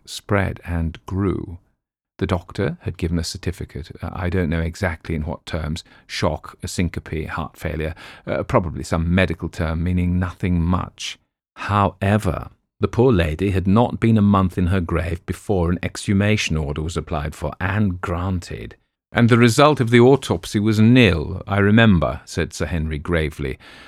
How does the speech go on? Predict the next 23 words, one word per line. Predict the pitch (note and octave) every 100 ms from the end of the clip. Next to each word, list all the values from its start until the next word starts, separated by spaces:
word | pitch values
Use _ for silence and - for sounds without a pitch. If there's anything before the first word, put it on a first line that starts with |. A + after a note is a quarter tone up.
| -
"A | G2
case | - C3+ A#2+ -
for | A2 G#2+
once | G2 F#2+ -
of | G2+
smoke | - A2 G#2+ - - -
without | A#2+ B2+ B2+ -
fire." | - E2+ D#2 D2 - _ _ _ _ _ _ _ _ _ -
"The | B2+
whole | A#3 F4
thing | - B3 C#3 -
is | C#3 C3+ A#2+
really | C3+ B3+ F#3+ F2+
very | G2 A#2+ F3 G3+
curious," | G3 - G#3 F#3+ F2 D#2 -
said | - - F2+
Missus | F2 - E2+
Bantry. | - D#2 D2+ E2+
"The | G#2
fortune | - F#3 F#3 - G#2
teller, | F2 D#2+
for | - D#2+
instance, | D2 - - - -